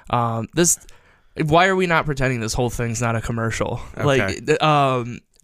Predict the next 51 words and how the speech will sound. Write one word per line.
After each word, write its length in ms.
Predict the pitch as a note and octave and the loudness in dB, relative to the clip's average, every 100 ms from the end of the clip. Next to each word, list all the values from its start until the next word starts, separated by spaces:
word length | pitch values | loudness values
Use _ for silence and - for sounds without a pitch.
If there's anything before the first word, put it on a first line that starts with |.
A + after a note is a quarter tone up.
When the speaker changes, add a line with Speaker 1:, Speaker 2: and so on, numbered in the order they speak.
| _ _ _ _ - | _ _ _ _ -4
Speaker 1:
but 160 | D#3 D3 | 0 2
yeah, 220 | B2+ A#2 | 2 -2
so, 200 | - D3 | 0 4
Speaker 2:
You 40 | |
gonna 80 | D3 C#3+ | 4 4
Speaker 1:
like, 60 | |
Speaker 2:
plug 200 | A#2+ G2+ | 0 -2
your 120 | G2+ | -2
male 240 | G2 G2 F#2+ | -4 -4 -4
modeling 520 | F#2+ F#2 G2+ G#2 G#2 | -4 -4 -6 -6 -10
too? 340 | - F#2+ G#2 G#2 | -8 -8 -8 -2
Speaker 1:
I 80 | D3 | 2
haven't. 300 | D#3+ F3 D3 | 2 2 2
That's, 360 | C#3+ D3 - - - | 0 0 -2 -4 -2
that's 260 | C3+ C3+ C#3 | -2 0 -2
not 220 | C#3 C3+ | -2 0
a. 460 | C3+ C3+ C3+ B2+ C3+ | 2 2 0 -2 -4
It's 320 | - B2+ C#3 | -4 -4 -2
not 240 | C3+ A#2+ | -2 0
Speaker 2:
Oh, 140 | A2+ G#2 | 0 0
have 160 | G#2+ G#2+ | -2 -2
we 60 | |
Speaker 1:
active. 280 | B2+ D3 - | 0 0 0
Speaker 2:
liquidated 340 | A2 A2 G#2+ | 0 0 0
that 180 | G#2 G2+ | -4 -4
business? 460 | G2+ G2 A2+ - C#3+ | -6 -6 -8 -8 -2
Speaker 1:
Yeah, 200 | D#3 G2+ | 0 0
I 80 | A#2 | -2
canceled 420 | G#2+ - A#2+ A#2+ | -2 0 -2 -2
Speaker 2:
Gotcha. 160 | A#2+ A2 | -2 -4
Speaker 1:
it. 100 | - | -2
That's 200 | C#3 - | -2 0
been 140 | C3+ | 0
Speaker 2:
Okay. 80 | A2+ | 2
Speaker 1:
gone. 300 | A2+ A#2 A#2 | 0 0 0
It 120 | C#3 C#3+ | 0 2
pops 280 | C3+ C3+ | 0 2
up 160 | B2 A#2+ | -2 -2
every 200 | A#2+ A#2 | -2 -2
once 200 | A#2+ A#2 | -2 -4
in 60 | A#2 | -4
a 20 | |
while. 160 | A2+ A2+ | -4 -4
It's 100 | B2 | -4
like, 120 | B2 | -4
"I 40 | |
thought 160 | B2 C3+ | -4 -4
I 40 | |
shut 260 | A#2+ - A2+ | -4 -4 -6
this 160 | - - | -6 -4
down." 360 | B2 A#2+ A#2+ | -2 -2 -4